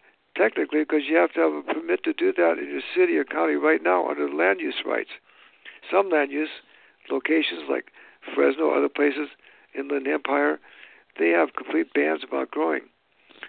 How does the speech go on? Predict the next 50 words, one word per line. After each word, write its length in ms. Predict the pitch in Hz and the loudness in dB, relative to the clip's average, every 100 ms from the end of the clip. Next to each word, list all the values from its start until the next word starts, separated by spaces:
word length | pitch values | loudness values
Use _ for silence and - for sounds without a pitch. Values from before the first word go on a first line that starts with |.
| - - | -8 2
So 200 | 160 139 | 4 4
the 60 | - | 2
D 200 | 160 160 | 4 4
A 60 | |
might 180 | 147 147 | 4 4
argue 280 | 156 - 160 135 | 4 4 0 -2
that's 240 | 139 - | -4 -2
unlawful, 540 | 143 135 143 139 135 131 - | -2 0 -2 -2 -10 -14 -10
that's 180 | 135 - | -8 -4
unlawful 460 | 147 143 147 131 131 | -4 -2 -2 -4 -8
marijuana 540 | 131 131 143 170 156 - - - - - - | -8 -6 -6 -6 -6 -12 -16 -20 -6 -6 -6
because 320 | - 143 143 | -10 -6 -4
it 60 | 139 | -4
was 120 | 135 | -6
grown 280 | 110 139 139 | -6 -6 -6
in 60 | 135 | -8
a 40 | |
place 280 | 120 143 135 143 | -6 -4 -2 -4
other 240 | 139 139 | -8 -8
than 220 | 127 135 | -12 -14
the 60 | 131 117 | -16 -20
dispensary. 560 | - 156 165 - 123 - _ _ _ _ _ _ - - - - _ - | -10 -6 -6 -8 -12 -14 _ _ _ _ _ _ -20 -20 -20 -20 _ -16
So 80 | 165 | -6
those 180 | 370 202 | -4 -2
are, 100 | 190 - | -6 -6
now 140 | 147 | -6
let 100 | 151 | -6
me 80 | 202 | -6
tell 140 | 202 | -4
you, 120 | 147 131 _ _ | -4 -4 _ _
these 100 | 170 185 | -8 -6
confusing, 600 | 196 - 170 170 156 143 - | -8 -8 -10 -10 -12 -12 -8
um, 200 | 135 127 - _ - | -8 -10 -18 _ -16
scenarios 420 | 143 143 143 131 123 | -12 -8 -6 -6 -10
I'm 100 | 127 - | -14 -6
talking 320 | 151 151 135 | -6 -6 -10
about, 320 | 120 123 120 _ _ _ - - | -10 -10 -12 _ _ _ -20 -20
and 100 | 131 | -12
you're 100 | 135 | -10
scratching 460 | 127 - 151 143 139 | -8 -4 -4 -6 -10
your 120 | 131 | -8
head 140 | 143 | -6
about 180 | 131 127 | -8 -8
what 140 | 147 160 | -8 -6
the 60 | |
hell 100 | 151 | -6
is 60 | 143 | -6
he 80 | 139 | -8
talking 340 | 139 143 135 | -10 -8 -10
about. 120 | 131 | -12